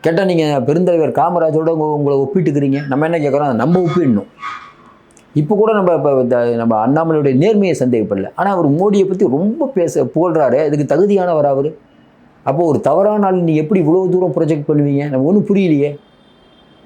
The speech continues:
அதாவது என்ன சொல்றதுன்னே தெரியல. இந்த கோத்ரா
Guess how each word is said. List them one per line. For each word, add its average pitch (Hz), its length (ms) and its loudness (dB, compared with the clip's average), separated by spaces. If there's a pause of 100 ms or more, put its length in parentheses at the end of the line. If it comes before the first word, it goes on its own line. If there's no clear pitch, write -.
(640)
அதாவது 170 480 2
என்ன 165 220 2
சொல்றதுன்னே 185 480 0
தெரியல. 151 340 0 (680)
இந்த 135 180 4
கோத்ரா 160 500 2